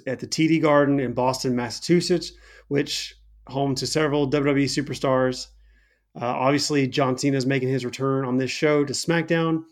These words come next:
Uh, also obvious he wasn't gonna do it last week because his, uh, fut-, or his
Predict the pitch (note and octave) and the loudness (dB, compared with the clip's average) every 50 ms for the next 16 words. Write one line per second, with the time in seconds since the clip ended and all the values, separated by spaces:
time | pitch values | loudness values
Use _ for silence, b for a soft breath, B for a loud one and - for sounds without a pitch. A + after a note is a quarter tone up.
0 | _ _ _ _ _ _ _ _ _ _ _ _ _ C#3+ C3+ A#2+ A#2+ - - C#3+ | _ _ _ _ _ _ _ _ _ _ _ _ _ -4 -2 -2 -2 0 0 0
1 | C#3 C3+ - D#3+ D3+ C3+ C3 C3+ C#3 C#3+ C3+ C3 - - D3 C#3 C3+ C#3 C3 C3+ | 0 2 2 0 0 2 2 2 4 2 2 0 0 0 0 0 2 2 0 0
2 | C3+ C3+ B2+ A#2+ C#3 C#3+ C#3+ C#3+ D#3 E3 D3+ - - E3+ E3 F3 F3 - - - | 0 -2 0 0 0 0 2 2 2 2 2 2 2 4 4 2 2 -2 -8 -18
3 | _ _ _ _ - C#3+ - - C#3+ C3+ B2+ B2 - C3+ C3+ C3 B2+ B2 B2 - | _ _ _ _ -18 -12 -4 -2 0 0 0 -2 -2 0 0 0 0 0 -4 -4
4 | C3 B2 B2 A#2+ A#2 A#2+ A#2 A2+ - _ _ _ _ _ _ - E3+ E3+ - - | -4 -4 -2 -2 -2 -2 -4 -6 -8 _ _ _ _ _ _ -2 -2 -2 -2 0
5 | - F#3 D3 D3 D3 C3 - - | 0 2 2 2 2 2 -2 -6